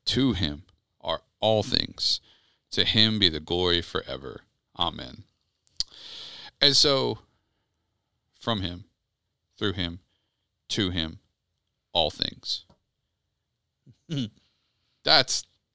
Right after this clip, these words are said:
Speaker 1: that's a pretty powerful statement. Like,
Speaker 2: You gotta love Romans.
Speaker 1: man, Paul was on some stuff.
Speaker 2: You gotta love Romans.
Speaker 1: So, um, there's some power in, in, uh, in what we're, we're reading there. So,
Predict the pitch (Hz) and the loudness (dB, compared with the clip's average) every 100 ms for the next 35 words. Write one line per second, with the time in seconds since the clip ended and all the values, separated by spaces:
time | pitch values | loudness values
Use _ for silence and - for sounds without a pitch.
0 | _ - 185 - - - 160 107 - 120 | _ 2 2 2 0 2 2 2 2 4
1 | 123 123 113 98 - 92 82 - 80 - | 6 4 2 0 4 4 2 -2 -16 -20
2 | _ _ 110 104 - - _ 202 214 151 | _ _ 2 2 -2 -14 _ -4 -2 2
3 | 104 95 98 98 98 95 95 - - - | 0 0 -4 -8 -10 -14 -10 -10 -10 -20
4 | - 135 147 139 110 - _ _ _ _ | -4 0 0 0 -4 -10 _ _ _ _
5 | _ - - 98 - 87 - - - - | _ -6 -2 -2 -4 -6 -2 -2 0 -2
6 | - 202 - 190 131 110 104 98 95 98 | 0 0 2 2 2 2 0 -2 -8 -10
7 | 110 - - 151 139 123 _ _ _ _ | -16 -4 2 4 4 2 _ _ _ _
8 | _ _ _ 127 127 123 120 117 117 110 | _ _ _ 4 6 8 6 4 0 -6
9 | - _ _ _ - 143 143 - 180 147 | -14 _ _ _ 0 4 4 4 4 6
10 | 180 127 85 - _ 131 123 123 120 113 | 6 6 2 -4 _ 4 6 6 4 0
11 | 117 - 117 117 113 110 110 104 117 120 | -6 2 4 6 4 4 4 4 4 2
12 | 117 107 101 - 110 101 113 104 98 95 | 4 4 4 2 -2 2 0 0 0 0
13 | 95 - | 0 -6